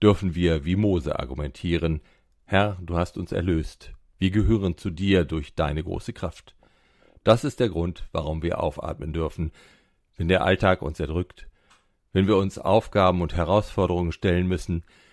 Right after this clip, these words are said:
die uns wie riesige, unüberwindbare Mauern vorkommen,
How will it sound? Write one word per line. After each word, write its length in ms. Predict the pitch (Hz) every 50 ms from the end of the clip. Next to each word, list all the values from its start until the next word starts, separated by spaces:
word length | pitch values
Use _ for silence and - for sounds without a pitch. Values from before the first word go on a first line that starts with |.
| _ _ _ _ -
die 80 | 107 110
uns 220 | 113 120 - -
wie 100 | 113 110
riesige, 720 | 101 113 127 139 139 120 98 90 85 85 80 80 80 - - -
unüberwindbare 960 | - - - 123 135 131 117 98 90 78 92 92 85 - 85 80 73 78 80
Mauern 360 | 82 92 98 85 71 69 69
vorkommen, 600 | - - - - - - 87 73 67 73 71 -